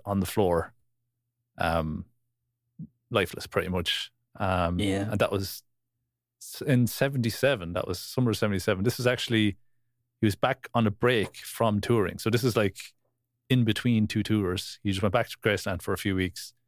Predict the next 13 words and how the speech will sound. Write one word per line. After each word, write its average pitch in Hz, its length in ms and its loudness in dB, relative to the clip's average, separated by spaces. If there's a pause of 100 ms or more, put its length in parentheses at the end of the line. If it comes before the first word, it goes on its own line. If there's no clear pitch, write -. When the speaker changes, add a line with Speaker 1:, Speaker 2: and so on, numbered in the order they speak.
(280)
Speaker 2:
Hmm. 90 200 2
Speaker 1:
and 92 360 -2 (800)
ended 123 180 2
up 117 100 -2
dying 123 220 4
on 123 140 4
the 117 80 0
toilet. 117 560 0 (680)
Um, 101 160 2
Speaker 2:
Yeah, 127 220 4
they 113 220 4
had, 110 120 4
um, 104 360 2